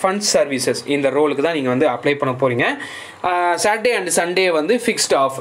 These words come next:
உங்களுக்கு வந்து, ஆ, Monday to Friday வரைக்கும் தான் ஒர்க் இருக்கும். Shift வந்து பார்த்தீங்கன்னா rotational shift. நீங்க வந்து three shift அந்த மாதிரி இருக்கும்.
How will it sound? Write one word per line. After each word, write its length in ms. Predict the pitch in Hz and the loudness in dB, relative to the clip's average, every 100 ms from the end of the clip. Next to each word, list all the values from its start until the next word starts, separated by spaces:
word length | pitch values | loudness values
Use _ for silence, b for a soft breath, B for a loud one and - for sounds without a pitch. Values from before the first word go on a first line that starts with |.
| - | -2
உங்களுக்கு 320 | 143 143 143 | 0 2 0
வந்து, 420 | 147 180 156 - | 0 2 2 0
ஆ, 520 | 87 127 127 123 127 127 | -2 0 2 4 2 2
Monday 280 | 147 175 | 0 0
to 100 | 170 | 0
Friday 380 | 151 151 143 143 | 0 2 2 2
வரைக்கும் 280 | 131 127 135 | 0 0 2
தான் 140 | 151 | 2
ஒர்க் 340 | 131 135 139 160 | 2 0 0 -4
இருக்கும். 300 | 127 185 262 B B B B - | 0 0 -2 B B B B -2
Shift 260 | 262 262 277 | -2 2 2
வந்து 160 | 226 160 | 2 0
பார்த்தீங்கன்னா 340 | 160 151 202 | 0 2 0
rotational 540 | 202 196 254 240 214 156 | 2 2 2 2 2 0
shift. 300 | 151 127 123 - - - | -2 -2 -4 -4 -10 -4
நீங்க 300 | 143 143 139 | -2 0 0
வந்து 220 | 151 170 151 127 120 117 | 0 0 2 0 -2 -4
three 200 | 127 175 165 | -2 -2 0
shift 200 | 165 160 143 | -2 0 -2
அந்த 80 | 131 | 0
மாதிரி 220 | 135 131 | 0 0
இருக்கும். 300 | 123 175 | 0 0